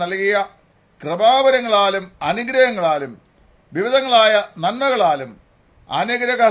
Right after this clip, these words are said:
സമ്പന്നമായി ഇരിക്കുന്നു. ആ സമ്പന്നതയിലേക്കാണ് ഒരു പാപി രക്ഷിക്കപ്പെട്ട് ന-, കടന്നു വരുന്നത് എന്നും അവന്റെ ഭൂമിയിലെ ജീവിതത്തിൽ അവൻ ജീവിക്കുന്ന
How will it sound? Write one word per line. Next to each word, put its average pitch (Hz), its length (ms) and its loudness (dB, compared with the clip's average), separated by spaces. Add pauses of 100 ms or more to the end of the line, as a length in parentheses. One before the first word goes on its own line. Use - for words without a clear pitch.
(120)
സമ്പന്നമായി 214 680 -2 (180)
ഇരിക്കുന്നു. 180 380 -6 (220)
ആ 196 40 -2 (180)
സമ്പന്നതയിലേക്കാണ് 208 960 -2 (640)
ഒരു 147 120 -6 (100)
പാപി 214 320 2 (100)
രക്ഷിക്കപ്പെട്ട് 190 640 -4 (640)
ന-, 160 340 0
കടന്നു 233 320 -2
വരുന്നത് 185 380 -4 (280)
എന്നും 226 240 -6 (720)
അവന്റെ 269 320 4 (220)
ഭൂമിയിലെ 269 580 0 (180)
ജീവിതത്തിൽ 247 420 -4 (140)
അവൻ 220 100 -6 (100)
ജീവിക്കുന്ന 254 400 -6